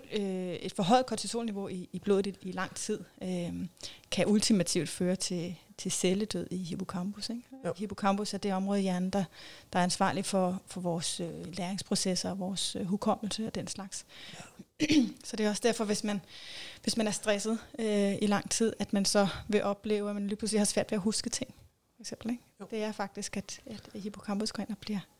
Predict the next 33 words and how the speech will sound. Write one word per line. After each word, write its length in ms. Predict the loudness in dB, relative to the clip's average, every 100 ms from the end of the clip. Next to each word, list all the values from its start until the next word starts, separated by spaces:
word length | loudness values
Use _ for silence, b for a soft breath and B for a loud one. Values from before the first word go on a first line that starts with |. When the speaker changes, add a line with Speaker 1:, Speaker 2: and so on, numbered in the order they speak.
| b b b b
Speaker 1:
bliver 140 | -2
påvirket. 460 | 0 -4 -2 -6 -6 -14 -8
Speaker 2:
Ja. 80 | -8 -8 -14 _ _ _ _ B B B B B B B B B B B B B 6
Nu 60 |
har 20 | 8
vi 40 |
snakket 280 | 10 8 8
en 40 | 6
hel 100 | 6
masse 300 | 4 4 2
om, 120 | 0
hvordan 360 | 0 0 -2 -4 B B B B -4
vi 80 |
bruger 240 | 0 4 4
den 180 | 2 -4
på, 220 | -4 -4 -6
eller 140 | -6
hvordan 320 | 0 4 4 4
det 100 | 6
giver 140 | 6
mening 280 | 6 4 4
i 40 |
forhold 300 | 4 4 4
til 180 | 2 2
at 80 | 2
få 100 | 2
sat 220 | 2 2
det 60 | 0
i 40 |
perspektiv 560 | 0 -2 -2 0 0 2
til 160 | 2
os 220 | 2 4 4
voksne. 360 | 4 4 0